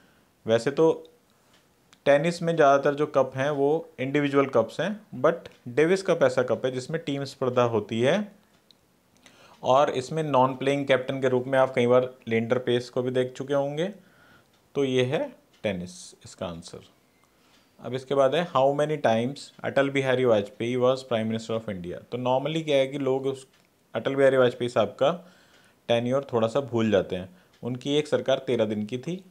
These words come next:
एक तेरह महीने की थी और दूसरी उन्होंने नाइनटीन नाइंटी नाइन में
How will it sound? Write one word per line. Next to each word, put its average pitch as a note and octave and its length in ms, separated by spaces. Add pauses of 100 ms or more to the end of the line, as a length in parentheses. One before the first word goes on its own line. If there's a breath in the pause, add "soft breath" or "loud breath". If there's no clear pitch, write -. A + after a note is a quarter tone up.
एक C3 260
तेरह A2+ 200
महीने A#2+ 320
की C#3+ 100
थी D3+ 260
और B2 160
दूसरी B2 360
उन्होंने A#2 480 (1000 soft breath)
नाइनटीन B2+ 520
नाइंटी B2+ 460
नाइन A#2+ 280
में B2 300